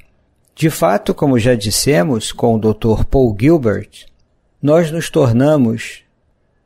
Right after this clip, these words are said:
extremamente vulneráveis a perturbações nesse sentimento de conectividade, de desconexão, de rejeição social. Por isso, por exemplo, a solidão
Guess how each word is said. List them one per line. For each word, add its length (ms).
extremamente 1000
vulneráveis 1200
a 400
perturbações 1120
nesse 280
sentimento 800
de 120
conectividade, 1160
de 120
desconexão, 1080
de 120
rejeição 640
social. 640
Por 140
isso, 300
por 180
exemplo, 800
a 100
solidão 920